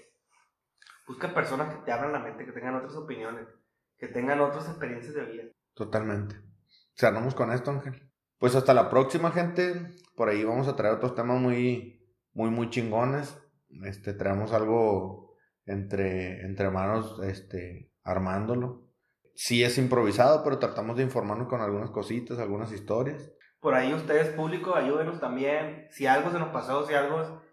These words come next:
Speaker 1: siente que no mencionamos, ahí está en redes
Speaker 2: Por,
Speaker 1: sociales, me
Speaker 2: por ahí
Speaker 1: busquen.
Speaker 2: alguien, por ahí alguien me, me, me solicitaba, me escribía en privado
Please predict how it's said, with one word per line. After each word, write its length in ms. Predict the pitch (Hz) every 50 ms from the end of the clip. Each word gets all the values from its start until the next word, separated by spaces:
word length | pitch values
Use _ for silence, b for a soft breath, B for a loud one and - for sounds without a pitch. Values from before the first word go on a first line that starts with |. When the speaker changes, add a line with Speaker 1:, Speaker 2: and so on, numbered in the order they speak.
| _ _
Speaker 1:
siente 380 | - - 147 151 151 151 175 156
que 60 | 147
no 80 | 143
mencionamos, 500 | 147 156 - 147 127 127 135 139 165 - -
ahí 260 | 123 120 117 120 127
está 340 | 131 - - - 135 135 139
en 40 | 135
redes 100 | - -
Speaker 2:
Por, 120 | - 226 208
Speaker 1:
sociales, 340 | - - 151 175 180 196 196
me 60 | 170
Speaker 2:
por 140 | 151 127 120
ahí 100 | 117 117
Speaker 1:
busquen. 180 | 117 120 113 120
Speaker 2:
alguien, 380 | 123 131 131 131 131 - - -
por 140 | - 120 113
ahí 100 | 110 110
alguien 280 | 113 113 113 123 123 131
me, 140 | 131 127 120
me, 600 | 120 117 110 104 98 95 92 - - - - -
me 360 | 92 104 104 101 101 98 98 95
solicitaba, 560 | - - 98 95 90 - - - 107 113 123
me 120 | 127 120
escribía 420 | 117 - - 95 92 95 98 107 110
en 100 | 113 110
privado 560 | 107 104 101 101 107 117 120 120 - -